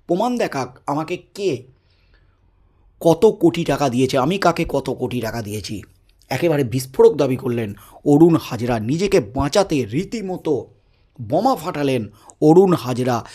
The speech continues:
তিনি সুজয় কৃষ্ণ ভদ্রকে মাত্র একজনের চাকরির জন্য সুপারিশ করেছিলেন, কারণ সুজয় কৃষ্ণ ভদ্র তার বন্ধু ছিলেন। তাহলে কি হিসেব এবার মিলতে চলেছে? অরুণ হাজরা যাই বলুন না কেন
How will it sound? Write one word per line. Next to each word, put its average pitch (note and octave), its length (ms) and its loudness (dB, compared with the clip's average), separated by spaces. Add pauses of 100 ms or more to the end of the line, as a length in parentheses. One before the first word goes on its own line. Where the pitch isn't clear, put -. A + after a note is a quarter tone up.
(220)
তিনি B3 260 0
সুজয় G#3 360 2
কৃষ্ণ A3 280 -8
ভদ্রকে D#3+ 540 -4
মাত্র D#3+ 520 -4 (120)
একজনের F3+ 600 -2
চাকরির E3+ 440 -2
জন্য D3 400 -2 (600)
সুপারিশ F3 360 0
করেছিলেন, B2 580 -4 (380)
কারণ C#3+ 240 0
সুজয় F3 300 2
কৃষ্ণ F3 260 -2
ভদ্র C3 320 -4
তার E3+ 200 -2
বন্ধু B2+ 400 -6
ছিলেন। A#2+ 360 -4 (1040)
তাহলে C#3+ 380 6
কি F3 300 4 (540)
হিসেব G3+ 280 6
এবার F#3 280 6
মিলতে D3 340 6
চলেছে? F3+ 480 0 (920)
অরুণ F#3+ 260 6
হাজরা F#3+ 340 6
যাই C#3+ 260 4
বলুন C3+ 260 4
না C3 120 2
কেন C3 180 0